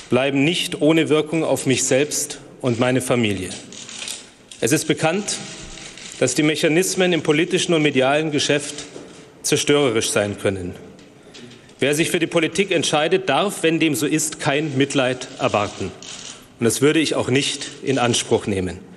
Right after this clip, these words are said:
Ich darf auch nicht den Respekt erwarten, mit dem Rücktrittsentscheidungen so häufig entgegengenommen werden. Nun wird es vielleicht heißen,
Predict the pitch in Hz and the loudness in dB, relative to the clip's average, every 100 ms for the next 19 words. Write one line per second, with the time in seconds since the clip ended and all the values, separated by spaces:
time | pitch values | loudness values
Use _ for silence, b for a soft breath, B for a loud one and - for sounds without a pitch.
0 | B B B B B B - - 147 143 | B B B B B B -2 0 0 0
1 | 151 185 185 165 175 156 156 - - 190 | 0 2 2 2 2 2 0 -2 -4 -6
2 | - 185 131 131 143 - 156 147 147 131 | -4 -2 2 2 2 0 0 2 2 4
3 | 165 - 151 147 143 - 139 147 147 139 | 2 0 -4 0 0 2 2 2 2 4
4 | 131 131 135 131 151 131 123 123 120 120 | 4 4 2 -2 -2 0 2 2 2 2
5 | 113 113 98 90 90 82 - - - - | 4 2 0 -2 -6 -10 -18 -20 -20 -20
6 | B B B B B B B B B B | B B B B B B B B B B
7 | B - 131 156 190 175 185 165 - 147 | B 0 2 2 0 0 2 2 2 2
8 | 170 190 190 | 2 0 -2